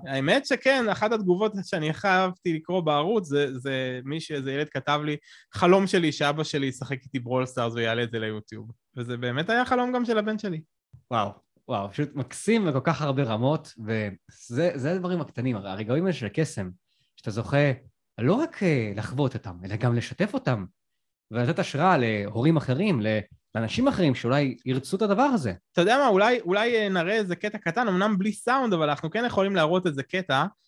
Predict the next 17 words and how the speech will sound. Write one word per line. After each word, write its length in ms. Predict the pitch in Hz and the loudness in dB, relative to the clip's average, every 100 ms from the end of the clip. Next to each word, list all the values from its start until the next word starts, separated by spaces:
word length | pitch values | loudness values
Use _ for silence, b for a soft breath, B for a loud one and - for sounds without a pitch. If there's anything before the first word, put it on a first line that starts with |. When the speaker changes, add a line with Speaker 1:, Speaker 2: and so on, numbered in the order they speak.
| _ _ | _ _
Speaker 1:
אה, 500 | 123 120 123 120 120 117 | -6 -2 -2 -2 -4 -4
בוא 640 | 143 214 214 214 220 233 185 | 2 4 6 6 4 0 -4
תחפש 600 | 165 160 - 202 202 180 | -4 -2 0 0 0 -2
רגע, 460 | 156 151 143 143 151 | -2 2 2 2 -2
אני 180 | 139 135 | -6 -6
אגיד 140 | 143 | -4
לך 180 | 156 151 | -4 0
איזה 400 | 139 151 143 151 | 0 0 -2 -6
סרטון 380 | - 135 143 139 | -6 -6 -4 -4
לחפש. 680 | 139 123 113 139 285 - - - | -6 -8 -6 -6 -6 -10 -14 -14
אנחנו, 300 | - 151 143 | -12 -8 -4
Speaker 2:
במקרה 400 | 151 175 208 262 | 0 2 6 6
Speaker 1:
אה, 60 | |
Speaker 2:
על 80 | 302 | 8
הערוץ 300 | 262 240 294 | 6 6 2
שלך, 280 | - 220 165 127 117 120 | 2 0 2 2 2 0
פש-, 120 | 120 | -4